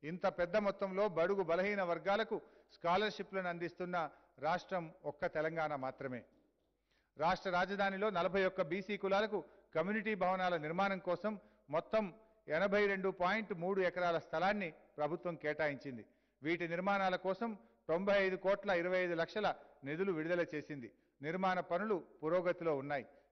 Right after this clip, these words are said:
బీసీ సంక్షేమం కోసం ఈ వార్షిక బడ్జెట్లో ఐదు వేల ఆరు వందల తొంభై ఎనిమిది కోట్ల రూపాయలను ప్రతిపాదించడమైనది.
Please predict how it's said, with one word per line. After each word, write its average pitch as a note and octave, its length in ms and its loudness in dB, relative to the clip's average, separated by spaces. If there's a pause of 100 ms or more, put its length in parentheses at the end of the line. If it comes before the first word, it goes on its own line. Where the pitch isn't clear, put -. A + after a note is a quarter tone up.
బీసీ G3+ 400 -4
సంక్షేమం G3+ 440 -4
కోసం G3 340 -2
ఈ F3+ 100 0
వార్షిక F3+ 400 2
బడ్జెట్లో F#3 600 0 (300)
ఐదు G3 240 2
వేల G3 240 4
ఆరు F#3 260 6
వందల F#3 260 0
తొంభై F3+ 320 2
ఎనిమిది F3 260 -2
కోట్ల G3 320 2
రూపాయలను F3 640 2 (300)
ప్రతిపాదించడమైనది. C#3 1000 -2